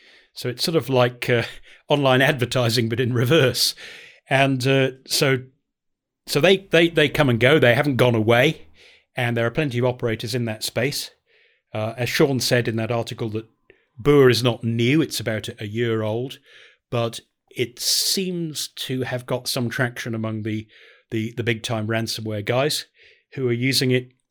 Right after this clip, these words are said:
presumably as well as, rather than instead of, Emotet as a,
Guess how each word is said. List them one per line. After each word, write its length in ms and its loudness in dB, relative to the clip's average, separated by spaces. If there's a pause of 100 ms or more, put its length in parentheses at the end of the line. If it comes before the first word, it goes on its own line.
(160)
presumably 800 0
as 300 0
well 800 2
as, 420 -2
rather 380 0
than 240 -4
instead 460 -2
of, 240 -4 (340)
Emotet 560 0 (540)
as 200 -2
a, 280 0